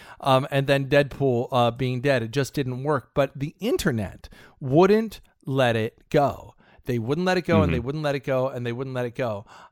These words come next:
Speaker 1: Um, and, uh, and when it was dead, there was a, uh, th-, there was a, a, an online short with Ryan Reynolds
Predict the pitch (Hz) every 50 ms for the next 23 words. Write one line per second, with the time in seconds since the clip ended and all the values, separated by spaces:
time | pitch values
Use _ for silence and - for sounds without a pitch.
0 | _ _ _ 151 143 143 135 131 127 120 120 120 117 - _ _ _ _ _ _
1 | _ _ - 160 156 156 151 151 151 147 143 160 - - - 147 139 135 135 131
2 | 131 143 - - _ - 143 143 139 135 135 135 131 143 - - _ _ _ _
3 | _ _ _ 160 151 151 139 143 147 143 - _ _ _ _ 156 139 135 165 175
4 | 185 196 208 208 190 185 185 180 170 160 165 151 131 135 135 170 175 190 175 147
5 | 139 131 135 135 143 143 135 143 139 135 123 185 - 151 139 139 139 135 139 -
6 | - 135 127 127 120 120 117 117 120 120 - _ _ _ _ _ _ _ 151 147
7 | 160 - 147 127 151 147 143 139 143 147 147 131 120 123 - - 143 135 135 131
8 | 127 123 131 143 - _ _ _ _ - 143 135 120 117 120 127 - _ _ _
9 | _ _ _ - 143 143 160 - 160 165 180 196 196 185 175 170 165 170 165 165
10 | 160 160 151 147 147 135 - _ _ _ _ _ _ - - - - - - -
11 | 214 247 220 127 110 107 - - - - _ _ _ _ _ _ 160 165 190 175
12 | 170 202 208 196 185 170 160 160 180 202 202 160 123 113 107 107 120 - -